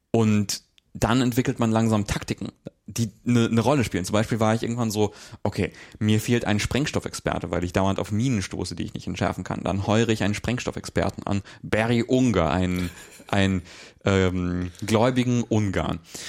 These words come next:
äh, der Bomben schmeißt auf Leute. Und dann, äh, bin ich so, Moment mal, wenn ich nachts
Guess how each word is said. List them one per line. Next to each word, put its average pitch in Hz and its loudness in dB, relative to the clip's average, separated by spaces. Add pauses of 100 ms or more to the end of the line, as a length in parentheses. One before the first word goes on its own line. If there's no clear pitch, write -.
(340)
äh, 107 4
der 113 2
Bomben 117 0
schmeißt 82 0
auf 87 -4
Leute. 82 -2 (600)
Und 113 4
dann, 135 2 (120)
äh, 127 4 (140)
bin 123 0
ich 127 0
so, 120 2
Moment 131 0
mal, 90 -4
wenn 104 0
ich 110 -4 (140)
nachts 131 -2